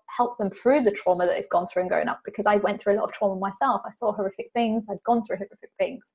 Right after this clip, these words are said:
But I can do it through, not only through a spiritual way, I can do it in a way which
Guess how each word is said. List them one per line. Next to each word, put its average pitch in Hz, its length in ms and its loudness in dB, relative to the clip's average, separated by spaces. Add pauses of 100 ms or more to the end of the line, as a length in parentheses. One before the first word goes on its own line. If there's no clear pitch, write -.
(380)
But 233 80 2
I 240 60 0
can 240 160 2
do 269 100 4
it 262 180 2
through, 240 140 4
not 240 260 2
only 233 260 2
through 208 200 2
a 196 100 2
spiritual - 640 -2
way, - 340 -2 (300)
I 208 60 0
can 220 160 -2
do 247 80 6
it - 20 6
in 233 80 4
a 226 40 2
way 202 180 4
which 202 200 -2